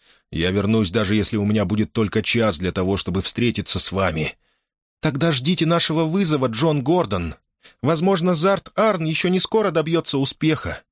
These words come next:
но наш вызов обязательно придет». Прозвенел автомобильный клаксон, и Гордон проснулся. Отзвуки страстной далекой мысли растаяли в его голове. Он сел,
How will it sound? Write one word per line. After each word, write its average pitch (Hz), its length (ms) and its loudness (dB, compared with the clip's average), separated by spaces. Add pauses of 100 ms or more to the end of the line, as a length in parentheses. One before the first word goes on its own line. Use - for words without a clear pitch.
(100)
но 110 100 0
наш 139 240 2
вызов 151 380 0
обязательно 156 600 0
придет». 180 600 0 (1000)
Прозвенел 170 600 2
автомобильный 110 640 0
клаксон, 123 720 0 (200)
и 73 120 -8
Гордон 85 480 0
проснулся. 85 840 -2 (640)
Отзвуки 101 520 0
страстной 92 480 0
далекой 92 420 -2
мысли 87 680 0
растаяли 92 640 -2
в 73 60 -12
его 76 260 -6
голове. 73 580 -4 (880)
Он 85 160 -2
сел, 85 520 -2